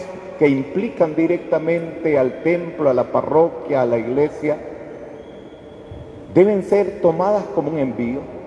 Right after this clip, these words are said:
Es el caso de ustedes, queridos catequistas. Levanten la mano aquí quienes son catequistas, por favor, para distinguirlo.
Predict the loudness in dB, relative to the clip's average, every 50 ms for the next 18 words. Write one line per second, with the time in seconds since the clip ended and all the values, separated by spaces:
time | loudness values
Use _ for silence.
0 | -14 -14 -16 -16 -16 -16 -16 -12 -6 0 2 4 2 2 2 2 0 0 2 2
1 | 4 4 4 2 2 4 6 6 6 4 4 0 -2 0 2 0 -2 -2 0 -2
2 | -2 -2 -2 -6 -4 -6 -6 -2 0 0 2 4 2 2 2 0 2 2 4 4
3 | 4 4 4 2 0 0 -6 0 0 0 2 2 0 0 0 0 2 2 0 2
4 | 2 0 -2 -2 -4 -2 0 2 2 2 2 2 -2 -2 2 2 4 4 4 4
5 | 2 2 2 2 2 2 2 0 -4 -6 -6 -6 -4 0 0 0 2 2 0 0